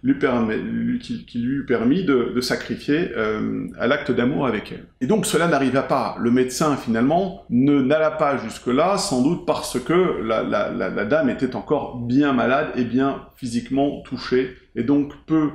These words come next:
euh, encline à inspirer, euh, ce que, euh, nécessité, que n'inspira au médecin, euh, finalement, euh, la condition à remplir dans le contrat. Si vous m'avez suivi, vous êtes très, très, très fort.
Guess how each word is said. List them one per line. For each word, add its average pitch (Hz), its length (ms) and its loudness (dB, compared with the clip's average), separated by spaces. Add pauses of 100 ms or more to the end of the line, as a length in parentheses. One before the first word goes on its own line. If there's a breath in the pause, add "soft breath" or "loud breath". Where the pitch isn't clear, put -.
(340 loud breath)
euh, 110 180 0
encline 147 420 0
à 117 280 0
inspirer, 127 680 0
euh, 117 460 4
ce - 180 -4
que, 139 400 0 (300 loud breath)
euh, 104 100 -4
nécessité, 139 800 2
que 120 100 -2
n'inspira 131 460 0
au 117 100 2
médecin, 143 580 -2 (380 loud breath)
euh, 101 80 -10
finalement, 113 680 0
euh, 90 440 -2 (640)
la 95 120 -4
condition 113 640 -2 (100)
à 113 80 -2
remplir 104 340 -2
dans 104 60 -2
le 98 60 -6
contrat. - 480 -12
Si - 180 -2
vous 120 100 2
m'avez 110 240 2
suivi, 123 600 0 (260)
vous 120 260 2
êtes 143 300 0 (220)
très, 139 400 -4 (380)
très, - 160 -2
très 92 140 -6
fort. - 280 -18